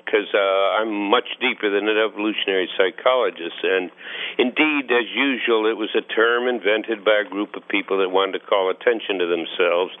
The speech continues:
Um, I mean, I, I spent fifteen years with another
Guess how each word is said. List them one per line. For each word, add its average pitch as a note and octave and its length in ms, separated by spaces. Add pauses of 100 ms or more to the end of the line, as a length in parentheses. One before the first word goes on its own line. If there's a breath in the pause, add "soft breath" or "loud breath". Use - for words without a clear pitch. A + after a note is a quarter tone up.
(560 loud breath)
Um, F2 560 (200)
I G2 60
mean, A#2 220
I, D#3 180 (100)
I C#3 200
spent C#3 220 (100)
fifteen D3 480
years C3 360
with G#2+ 200
another A#2 560